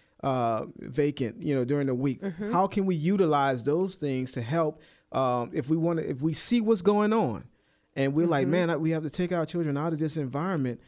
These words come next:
Speaker 1: Well, there's some things that we can do as the people of God, you know, and don't have to
Speaker 2: That's
Speaker 1: wait
Speaker 2: right.
Speaker 1: on other things to come through, you know?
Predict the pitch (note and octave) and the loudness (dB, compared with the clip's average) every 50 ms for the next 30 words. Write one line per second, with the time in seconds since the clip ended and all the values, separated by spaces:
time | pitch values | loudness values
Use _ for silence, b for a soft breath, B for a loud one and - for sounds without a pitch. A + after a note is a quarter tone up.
0 | b b b b b b - - B2 C#3 D3 D#3+ G3+ A#3 A3+ - - - D#3+ D#3 | b b b b b b -6 -2 0 2 2 2 0 -2 -4 -6 -2 0 0 0
1 | - E3 D3 - E3 E3 D#3+ D#3 C#3+ C#3+ C3+ B2+ C#3+ D#3 E3 E3 E3 C#3 B2+ B2 | 0 -2 -2 0 2 2 2 2 2 0 0 2 0 0 0 0 0 -2 0 0
2 | C3+ C#3+ C3+ B2+ A#2+ A#2+ - B2 B2+ C3 B2 A#2+ A#2+ A#2 - - - - - - | 0 2 2 0 -2 -4 -4 -4 -2 -2 -2 -2 -4 -6 -10 -14 -14 -8 -4 -4
3 | C3+ B2+ - A2+ G#2+ G#2 A#2 B2 C#3+ D3+ B2+ A2 - - - - B2 A#2+ A#2+ A#2 | -4 -2 -2 -4 -4 -2 -2 -2 -2 -2 -2 -4 -6 -6 -4 -4 -2 -2 -2 -2
4 | A2+ A#2 B2+ B2 C3 A2 G#2+ A#2+ A2+ A#2+ C3+ C#3+ D3 C3+ - - A#2 A#2+ A#2 A2+ | -2 -2 -2 -2 -2 -2 -4 -4 -2 0 0 0 0 -2 -4 -6 -6 -4 -4 -6
5 | A2+ A2+ F#2 C3 C#3+ C#3 B2+ A#2 A2 - _ - B2+ A#2+ A#2 A2+ - C3 - C3+ | -6 -6 -6 -4 -2 -2 -2 -4 -4 -8 _ -4 -4 -4 -4 -4 -6 -6 -4 -4
6 | B2 A2 G#2 - D3 C3 G2+ G2 G2+ - - - B2 C#3 D#3 E3+ G3 | -4 -4 -4 -4 -2 -2 -2 -4 -8 -10 -8 -4 -4 -2 -2 -4 -6